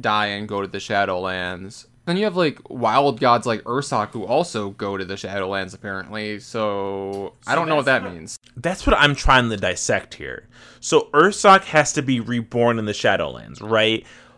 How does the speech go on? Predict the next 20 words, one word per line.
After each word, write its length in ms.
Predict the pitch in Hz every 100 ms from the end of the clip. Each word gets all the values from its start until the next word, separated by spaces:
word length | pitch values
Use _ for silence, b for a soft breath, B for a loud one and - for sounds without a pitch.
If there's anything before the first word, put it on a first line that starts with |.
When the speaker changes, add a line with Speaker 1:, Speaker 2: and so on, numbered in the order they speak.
| -
Speaker 2:
However, 540 | 170 233 240 208 180 143
looking 300 | 175 247 247
at 80 |
this 180 | 220 180
graph 720 | 127 107 87 90 117 165 196
of 120 | 123
all 220 | 92 113 123
the 80 |
planes, 920 | 123 - 104 92 123 190 233 226 - - _ _ _ _ _ _ _ _
nature 800 | 143 135 185 214 202 151 135 170 - _ _ -
and 220 | 139 151
the 100 | 143
wild 540 | 127 107 127 165 113 92
gods 560 | 90 85 85 92 - -
and 240 | 117 107
life 720 | 101 101 131 110 90 - - - _
are 180 | - 113
its 220 | 95 120 - -
own 400 | 123 120 117 92
plane. 640 | - 127 135 113 71 60